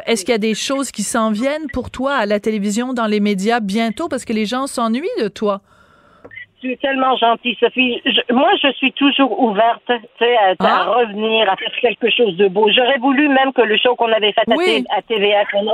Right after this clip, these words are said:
Speaker 2: qu'on aurait pu le retravailler parce qu'on les avait tous enregistrés.
Speaker 1: Tout le monde
Speaker 2: Alors,
Speaker 1: aime.
Speaker 2: c'était, c'était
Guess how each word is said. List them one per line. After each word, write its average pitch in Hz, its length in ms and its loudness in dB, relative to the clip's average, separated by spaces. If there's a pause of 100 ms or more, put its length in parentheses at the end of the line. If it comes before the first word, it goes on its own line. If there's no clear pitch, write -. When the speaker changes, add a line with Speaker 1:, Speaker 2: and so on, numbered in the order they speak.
(160)
Speaker 2:
qu'on 220 160 0
aurait 226 240 2 (120)
pu 302 340 2
le 214 140 4
retravailler 220 920 0
parce 185 160 -4
qu'on 196 160 0
les 196 160 2
avait 202 260 0
tous 294 140 0 (100)
enregistrés. 208 800 -2 (160)
Speaker 1:
Tout 254 80 -2
le 233 60 2
monde 220 140 2
Speaker 2:
Alors, 214 180 2
Speaker 1:
aime. 214 200 -2
Speaker 2:
c'était, 220 120 -8 (280)
c'était - 240 0